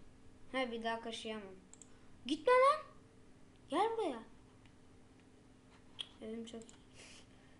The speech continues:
Dur, bir şey mi geldi? Kaz-, rozet kazandık. Neymiş? Hayvanı seven biri var. Değiştirelim ya. Rehberli turlara gözeti temizle. Gerek yok ona. Şu.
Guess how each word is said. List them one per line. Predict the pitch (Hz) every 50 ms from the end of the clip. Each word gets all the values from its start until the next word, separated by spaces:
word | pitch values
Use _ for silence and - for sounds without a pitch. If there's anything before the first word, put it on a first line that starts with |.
| - - - - - - - - - - 247
Dur, | 269 311 302
bir | 254
şey | - - 330 381 392
mi | 330
geldi? | 262 220 208 208 202 208 214 220 -
Kaz-, | 226 226 - - 233 226
rozet | 240 240 247 240 285 302 294 -
kazandık. | - 269 247 240 233 220 208 202 202 - - - - - - - - - -
Neymiş? | 247 277 302 302 302 339 339 - - - - - - - -
Hayvanı | - 254 262 269 262 262 269 277 311 320
seven | - 285 262 254 262 277 294 285 269
biri | 262 240 262 262 240
var. | 214 190 190 190 - - - - - - - - -
Değiştirelim | 254 277 302 285 - - 339 349 359 359 381 381 359 277
ya. | 233 220 214 208 214 220 - - - - - - - - -
Rehberli | 240 277 294 294 285 - 302 302 311 320 330 311
turlara | - 320 294 302 311 302 294 311
gözeti | 294 302 302 294 294 294 285 311 320 - - - -
temizle. | 302 294 294 294 294 254 233 220
Gerek | 214 214 220 220 226 233 233 -
yok | 247 240 -
ona. | 202 196 208 233 277 277 - - - - - - -
Şu. | - - - 226 214